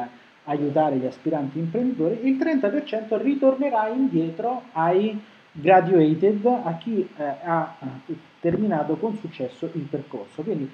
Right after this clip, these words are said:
anche se la vostra startup non andrà proprio secondo le vostre aspirazioni, a un certo punto, eh, come dire, potrete comunque beneficiare del fatto che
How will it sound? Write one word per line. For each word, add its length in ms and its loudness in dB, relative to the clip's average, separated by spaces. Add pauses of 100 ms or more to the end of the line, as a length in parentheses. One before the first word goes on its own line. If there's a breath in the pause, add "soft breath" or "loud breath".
(320 loud breath)
anche 280 -2
se 100 -2
la 120 4
vostra 360 -2
startup 960 -4
non 180 -4
andrà 280 0
proprio 500 0
secondo 460 -4
le 80 -2
vostre 320 -2
aspirazioni, 720 -6 (380 loud breath)
a 120 2
un 120 0
certo 380 -2
punto, 680 0
eh, 360 -8
come 200 -4
dire, 280 -2 (100)
potrete 400 2
comunque 380 -2
beneficiare 580 -4
del 120 -4
fatto 480 -4
che 280 -2